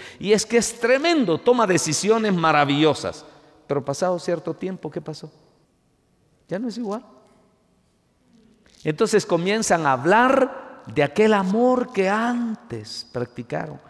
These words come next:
Sí, yo recuerdo que antes hacía eso. Yo recuerdo que antes evangelizaba. Yo recuerdo que antes ayunaba. Yo recuerdo que antes vigilaba. Yo recuerdo que antes yo no me perdía un evangelismo.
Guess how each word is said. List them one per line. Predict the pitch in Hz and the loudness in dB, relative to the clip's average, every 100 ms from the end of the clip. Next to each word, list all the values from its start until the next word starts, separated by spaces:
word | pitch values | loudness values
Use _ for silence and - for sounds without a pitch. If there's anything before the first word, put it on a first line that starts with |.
| - _ | -20 _
Sí, | - 185 180 | -8 -4 -4
yo | 156 | -6
recuerdo | 147 143 131 156 170 160 147 147 | -6 -8 -8 -8 -8 -8 -12 -12
que | 143 | -10
antes | 131 151 165 160 147 - 98 - | -8 -8 -8 -16 -18 -18 -16 -16
hacía | - - - | -18 -14 -14
eso. | - _ - - | -14 _ -20 -10
Yo | - | -4
recuerdo | 156 151 151 147 147 | -2 -2 -6 -6 -8
que | - - - | -10 -12 -8
antes | 175 185 180 - 135 | -6 -6 -8 -10 -8
evangelizaba. | 120 110 107 107 101 98 - - - - - - | -6 -8 -8 -8 -8 -6 -8 -8 -12 -20 -12 -4
Yo | |
recuerdo | 170 165 170 165 156 | -2 -2 -4 -4 -6
que | - - | -10 -8
antes | - 226 233 226 214 - 143 - | -4 -2 -2 -4 -6 -8 -10 -8
ayunaba. | 123 117 110 98 123 135 110 - - - | -8 -8 -8 -6 -6 -6 -8 -12 -18 -2
Yo | 196 | 2
recuerdo | 196 190 202 196 165 | 2 0 0 0 -4
que | 180 - | -6 -2
antes | 208 240 240 247 240 226 - 156 | 0 2 2 0 -2 -2 -2 -4
vigilaba. | 135 156 135 120 131 175 85 - - - - | -4 -6 -4 -2 -2 -4 -4 -6 -12 -18 0
Yo | 208 | 2
recuerdo | 202 170 226 214 202 | 2 2 2 2 0
que | 185 190 | 2 4
antes | 208 277 320 330 302 - 175 135 - - - - | 4 4 4 2 -2 0 0 0 -4 -10 -18 -18
yo | 120 131 180 | -8 -2 0
no | 190 196 | 0 0
me | 202 196 | 0 0
perdía | 196 180 175 170 277 302 | 4 4 4 2 4 4
un | 240 196 | 4 2
evangelismo. | 175 170 151 151 165 196 143 135 | 2 4 4 4 4 -2 -2 -2